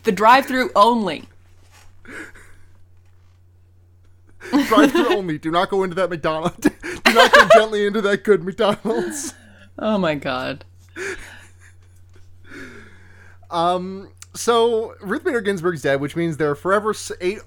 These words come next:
Speaker 2: only eight justices
Speaker 1: Yes,
Speaker 2: left
Speaker 1: that's
Speaker 2: on the
Speaker 1: it.
Speaker 2: Supreme
Speaker 1: And
Speaker 2: Court,
Speaker 1: eventually,
Speaker 2: right, Val?
Speaker 1: um, you know,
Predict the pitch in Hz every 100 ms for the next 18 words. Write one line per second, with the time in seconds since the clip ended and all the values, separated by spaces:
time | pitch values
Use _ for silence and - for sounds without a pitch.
0 | - 185 233 247 180 170 170 - - 156
1 | 370 427 143 294 - 311 233 127 147 208
2 | 190 220 247 156 - 185 180 180 196 185
3 | 180 175 170 151 180 165 156 156 -